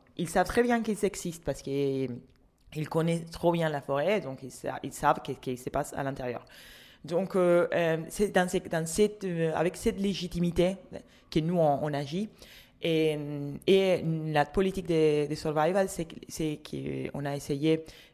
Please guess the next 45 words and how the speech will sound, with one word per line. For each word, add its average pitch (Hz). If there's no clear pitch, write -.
euh, 131
avec 160
succès, 190
de 156
faire 165
accepter 160
au 160
gouvernement, 147
c'est 190
les 180
non-contacts, 196
c'est -
la 165
seule 214
manière 185
de 180
les 165
protéger, 147
c'est -
la 151
seule 226
manière 208
de 202
les 175
maintenir 160
en 165
vie. 139
Si -
on 190
les 175
contacte, 170
on -
les 165
dénie 180
leur 165
droit 185
à -
la 151
autodétermination, 147
parce -
que 165
les 151
contacts, 175
ça 175
signifie 165